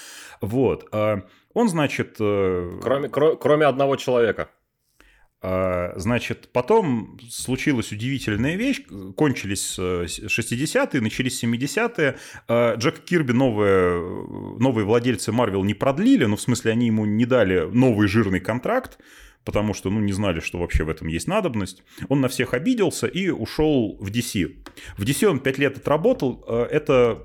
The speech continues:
Speaker 1: привело к появлению огромного количества комиксов, опередивших свое время, и, э, привели к огромному количеству коммерческих провалов у D C. Вот. И его выпнули обратно в Marvel.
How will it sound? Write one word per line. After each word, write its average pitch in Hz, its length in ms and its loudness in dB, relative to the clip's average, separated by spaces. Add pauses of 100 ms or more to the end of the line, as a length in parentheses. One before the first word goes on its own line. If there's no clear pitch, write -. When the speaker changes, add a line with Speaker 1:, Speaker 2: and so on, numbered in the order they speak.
Speaker 1:
привело 139 320 0
к - 140 -8
появлению 120 440 2
огромного 120 400 2
количества 120 420 -2
комиксов, - 420 0
опередивших 117 520 -4
свое 127 220 -2
время, 196 340 -2
и, 160 460 -4
э, 113 300 -2
привели 131 300 -2
к 147 80 -2
огромному 113 400 0
количеству 117 320 -4
коммерческих - 500 -4
провалов 87 460 0
у - 40 -12
D 73 140 -8
C. - 220 -14 (560)
Вот. 95 480 -2
И 190 80 -4
его 208 380 0
выпнули 156 400 2
обратно 123 360 2
в 90 80 -6
Marvel. 80 440 0